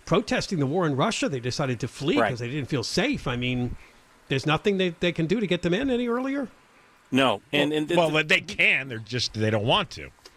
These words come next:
Speaker 1: John thinks
Speaker 2: Well,
Speaker 1: they
Speaker 3: I
Speaker 1: might
Speaker 3: mean,
Speaker 1: be
Speaker 3: I,
Speaker 1: spies
Speaker 3: here, like,
Speaker 1: or
Speaker 3: but here's, here's a question that's been nagging at me the whole time.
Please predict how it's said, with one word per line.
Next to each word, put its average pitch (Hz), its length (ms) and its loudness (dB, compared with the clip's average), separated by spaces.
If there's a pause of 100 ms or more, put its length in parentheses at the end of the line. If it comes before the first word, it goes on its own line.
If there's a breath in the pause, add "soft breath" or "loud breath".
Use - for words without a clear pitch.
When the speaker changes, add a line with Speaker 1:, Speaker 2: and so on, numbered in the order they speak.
(240 loud breath)
Speaker 1:
John 247 240 4
thinks 208 200 6
Speaker 2:
Well, 208 80 4
Speaker 1:
they - 60 6
Speaker 3:
I - 40 4
Speaker 1:
might 254 120 2
Speaker 3:
mean, 233 100 4
Speaker 1:
be 254 60 4
Speaker 3:
I, 254 40 0
Speaker 1:
spies 214 460 4
Speaker 3:
here, 254 100 6
like, - 40 0
Speaker 1:
or 240 80 0
Speaker 3:
but 254 160 4
here's, 359 240 -2
here's 254 220 0
a 247 40 -4
question 240 400 0
that's 143 180 -6
been 156 160 -2
nagging 180 240 4
at 156 60 -2
me 143 100 0
the 135 80 -2
whole 175 140 -2
time. 196 260 2